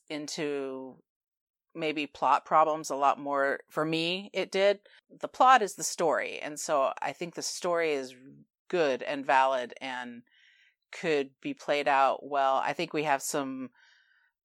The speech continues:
um, okay performances, and I think we have some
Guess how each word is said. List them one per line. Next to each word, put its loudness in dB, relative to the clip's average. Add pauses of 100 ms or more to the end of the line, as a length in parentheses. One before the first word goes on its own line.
(380)
um, -2
okay 4
performances, -2
and -4
I 0
think -8
we -6
have 0
some -6